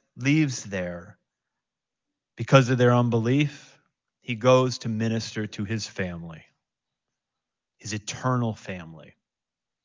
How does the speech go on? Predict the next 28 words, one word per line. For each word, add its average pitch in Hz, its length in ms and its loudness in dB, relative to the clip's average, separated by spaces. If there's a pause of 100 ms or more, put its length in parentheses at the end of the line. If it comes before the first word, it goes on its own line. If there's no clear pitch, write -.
(800)
In 113 100 -6
his 110 200 -6
deepest - 640 -2
pain, 90 500 -8 (1600)
our 107 120 -2
compassionate 113 720 -2
Lord 101 360 -8
goes 110 680 -8 (520)
to 113 120 -4
his 107 220 -6
family. 80 680 -6 (3500)
And 135 160 -2
we'll 147 100 2
spend 156 320 0
some 147 140 -4
more 135 140 2
time 135 340 0
on 123 120 2
that 117 140 2
in 113 100 -2
a 113 40 -4
minute, 120 320 -2
but 131 80 -4
let's 156 240 -2
get 160 240 0
to 139 80 -6
chapter 127 420 -2
fourteen, 127 840 -2